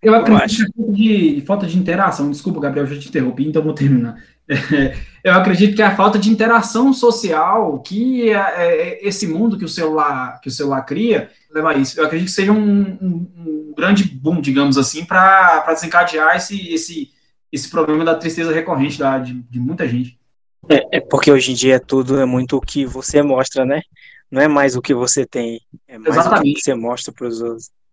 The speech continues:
Speaker 2: E a rede social tá aí pra isso.
Speaker 1: Muitas vezes você baseia sua felicidade no número de curtidas que sua foto tem. E a grande massa, acontece muito isso com a grande massa.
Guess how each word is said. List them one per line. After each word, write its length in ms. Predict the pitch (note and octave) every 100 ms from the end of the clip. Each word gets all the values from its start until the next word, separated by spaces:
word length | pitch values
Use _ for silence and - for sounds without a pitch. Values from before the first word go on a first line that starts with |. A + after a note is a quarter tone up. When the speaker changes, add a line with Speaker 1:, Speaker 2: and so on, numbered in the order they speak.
| _ _ - - -
Speaker 2:
E 20 |
a 60 | B2
rede 200 | A#2+ A#2
social 260 | B2 B2
tá 120 | A#2 A#2
aí 60 |
pra 140 | A#2 A#3 F#4
isso. 280 | A#3 - - _ _ _ _ -
Speaker 1:
Muitas 300 | G3+ B3+ G#3
vezes 200 | G3+ A3
você 100 | A#3
baseia 360 | G#3 G#3+ F3+ G3
sua 180 | G3+
felicidade 600 | - F3+ F3 - E3+ G3+
no 100 | G3
número 240 | F3+ F#3 F#3+
de 120 | -
curtidas 440 | G#3 E3+ E3 D#3+
que 60 | E3
sua 200 | F3+ E3+
foto 220 | E3+ E3
tem. 300 | C#3 C3 - _ _ _
E 60 | D3
a 20 |
grande 260 | C#3+ G#3 G3
massa, 600 | E3+ E3+ E3+ D#3 C#3+ D3
acontece 480 | C#3+ E3 D#3+ D#3+ D#3
muito 240 | F#3 D3+
isso 120 | D#3
com 60 | D3
a 60 |
grande 200 | C#3 C#3
massa. 320 | C3 B2+ -